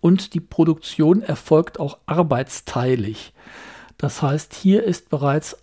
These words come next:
eine erhöhte Prozess- und Produktionseffizienz erreicht dadurch,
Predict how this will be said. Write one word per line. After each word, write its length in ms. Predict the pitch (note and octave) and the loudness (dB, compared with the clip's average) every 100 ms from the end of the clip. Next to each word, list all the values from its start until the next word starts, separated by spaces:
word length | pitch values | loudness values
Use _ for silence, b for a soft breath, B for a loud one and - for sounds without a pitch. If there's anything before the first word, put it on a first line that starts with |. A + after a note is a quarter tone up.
| _ | _
eine 420 | - C#3 C#3 - | -2 -2 -6 -8
erhöhte 480 | B2+ A2 D3 G#3+ - | -10 -2 0 0 -4
Prozess- 680 | - - D3+ - F#3+ A3 - | -6 -6 -6 0 0 0 -6
und 260 | - D#3 | -8 -8
Produktionseffizienz 1500 | - D3 C#3+ - - G3+ A3+ - E3+ - D3 - D#3+ F#3+ G#3+ | -4 -2 -2 -4 -2 0 -2 -4 -4 -4 -8 -2 2 2 0
erreicht 720 | - D3+ B2+ C3 D#3+ G#3+ - - | -4 -4 -2 -2 -2 -4 -14 -8
dadurch, 560 | C3 E3+ F3+ G#3 G#3+ | -2 0 0 -2 -4